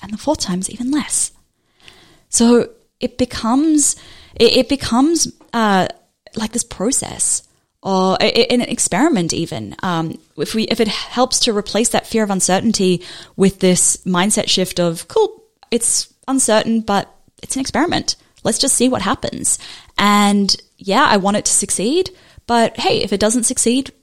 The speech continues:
that's okay too. We tweak it again and we relaunch it again. So there you have it, the three key pillars behind a profitable launch: strategy,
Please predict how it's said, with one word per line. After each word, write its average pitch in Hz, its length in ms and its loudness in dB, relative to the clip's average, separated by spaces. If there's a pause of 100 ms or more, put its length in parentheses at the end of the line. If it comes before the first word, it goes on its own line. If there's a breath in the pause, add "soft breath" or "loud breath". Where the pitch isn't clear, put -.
(100)
that's - 280 -2
okay 254 240 2
too. 349 260 0 (280)
We 175 160 -4 (640)
tweak - 260 -2
it 262 80 2
again 269 400 -2 (140)
and 170 120 -4
we 170 120 0
relaunch 170 440 2
it 254 80 0
again. - 260 0 (1300)
So 240 280 4 (560)
there 262 140 2
you 320 100 2
have 214 120 2
it, - 100 0
the 220 80 -6
three 339 580 2
key - 340 -2
pillars 185 680 0 (500 loud breath)
behind 190 640 2 (140)
a 180 180 -4
profitable 190 760 -8
launch: - 400 -6
strategy, 277 880 2